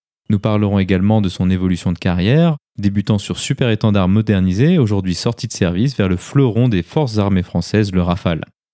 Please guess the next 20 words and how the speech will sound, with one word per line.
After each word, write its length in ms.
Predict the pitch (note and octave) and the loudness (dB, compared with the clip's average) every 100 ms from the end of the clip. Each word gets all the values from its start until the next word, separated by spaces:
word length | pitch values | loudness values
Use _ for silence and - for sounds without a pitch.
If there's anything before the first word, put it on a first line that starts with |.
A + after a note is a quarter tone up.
| _ _ _ G#2+ | _ _ _ -4
A 100 | - | 0
T 140 | A#2 | 2
nous 160 | G#2 F#2+ | 2 0
expliquera 460 | - G2 - A2 | -2 -4 -2 -2
les 100 | F#2 | -2
forces 300 | - C3+ A#2+ | -2 -2 0
du 100 | G#2+ | 0
Rafale 420 | F#2 F2 - D#3+ | 0 0 0 0
avec 240 | D#3+ G#2 - | 2 0 -2
ses 160 | G2 | -6
commandes 340 | - C#3+ C3+ A#2 | -2 0 2 2
de 80 | G#2 | 2
vol 240 | F#2 E2+ | 2 0
fly-by-wire 840 | - C3 C3 A2+ G2 F2+ F#2+ A#2+ | 0 0 2 2 2 0 2 0
et 40 | F2+ | -2
ses 140 | - | -4
systèmes 480 | G2 A#2 - F#2+ F2+ | -8 -6 -4 -2 0
avioniques 480 | G2+ F#2+ G2 A#2 - | 0 0 0 -2 -4
très 280 | - A2 G#2 | -2 0 2
évolués. 400 | G2 F#2 F2+ | 0 -2 -6